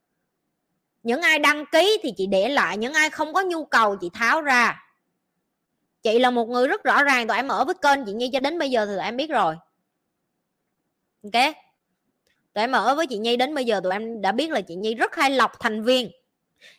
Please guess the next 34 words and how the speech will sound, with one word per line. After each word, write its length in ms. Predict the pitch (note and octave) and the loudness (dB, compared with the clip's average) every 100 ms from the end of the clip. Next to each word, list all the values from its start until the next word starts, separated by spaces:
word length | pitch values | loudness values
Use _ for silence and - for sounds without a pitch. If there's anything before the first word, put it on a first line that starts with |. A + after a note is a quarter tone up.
| - | -6
Chị 80 | A3+ | -2
Nhi 140 | C#4+ | 0
rất 220 | D#4+ G4 | 0 0
là 80 | C#4+ | -2
hay 180 | C#4 C4+ | 0 2
lọc 280 | B3 G#3 G#3+ | 4 2 0
nhóm. 400 | A#3 A#3+ E4 G4 | 0 0 0 -6
Chị 80 | G3 | -6
Nhi 180 | B3+ C#4 | -4 -4
không 320 | - D#4 D#4 | -2 -4 -4
thích 120 | A#3 C#4+ | -10 -4
để 240 | G#3 A#3 | -4 -2
một 100 | C#4 | -6
cái 140 | B3+ | -8
nhóm 320 | D4 C#4+ E4+ F4 | -6 -4 -4 -2
năm 220 | C#4+ C#4 | -2 -2
chục, 240 | B3 - - | -4 -4 -10
sáu 280 | - C#4 G4 | -4 -2 -2
chục, 160 | A3+ - | -4 -4
bảy 200 | A3 C#4+ C4 | -4 -4 -4
chục 120 | - | -6
ngàn 260 | G#3+ G3+ G3 | -4 -6 -4
người 220 | G3+ F#3+ | -4 -4
nhưng 160 | A3 B3 | -6 -6
không 160 | B3+ | -8
có 60 | C4+ | -4
tương 220 | A#3 A3+ | -6 -2
tác. 260 | A#3+ C#4 - _ _ _ _ _ _ _ _ _ _ _ _ _ _ _ _ _ C#4+ | 2 2 2 _ _ _ _ _ _ _ _ _ _ _ _ _ _ _ _ _ 0
Đừng 200 | B3+ D4 | 2 2
mất 120 | G4+ | 2
thời 140 | D4 B3 | 2 4
gian 240 | C4+ C#4 | 4 2
của 80 | E4+ | 0
chị. 300 | B3+ F#3 | 0 0